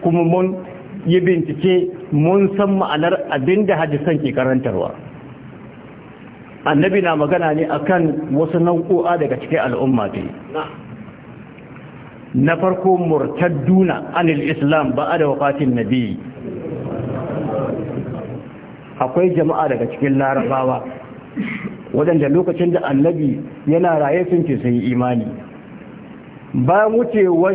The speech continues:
shi suka yi ridda, suka ce ba su yi imani ba. Ɓangaren su ma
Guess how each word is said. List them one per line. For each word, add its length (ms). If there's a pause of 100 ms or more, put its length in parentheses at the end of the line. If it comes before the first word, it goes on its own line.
(120)
shi 140
suka 540
yi 180
ridda, 320
suka 220
ce 140
ba 100
su 100
yi 200
imani 380
ba. 140 (1400)
Ɓangaren 500
su 80
ma 160